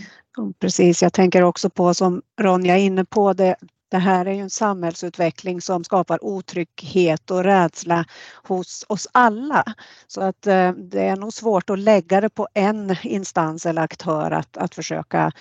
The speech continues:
hitta en lösning på problemet, utan alla vi som har möjlighet att, att vara med och påverka genom olika samhällsengagemang på många olika plan och nivåer,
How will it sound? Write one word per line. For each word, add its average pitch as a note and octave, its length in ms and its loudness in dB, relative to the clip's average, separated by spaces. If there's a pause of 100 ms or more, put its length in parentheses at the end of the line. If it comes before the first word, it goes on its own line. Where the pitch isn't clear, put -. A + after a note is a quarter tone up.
(200)
hitta F3 300 0
en E3+ 80 -2
lösning E3+ 460 -2
på D#3+ 160 -6
problemet, D#3+ 600 -2
utan E3 360 0 (320)
alla F#3+ 420 2
vi F3 260 0
som E3 260 -6
har G#3+ 360 4
möjlighet D#3+ 600 -4
att, E3 120 -6
att D#3+ 160 -4
vara D#3+ 260 -6
med F#3+ 260 -4
och G3+ 80 -8
påverka D3+ 680 -2 (260)
genom F3 320 -2
olika E3 400 -2
samhällsengagemang D#3+ 1500 -4
på - 120 -14
många E3+ 340 -2
olika F3 360 -2
plan D#3 340 -2
och D#3+ 100 -4
nivåer, D#3+ 520 -4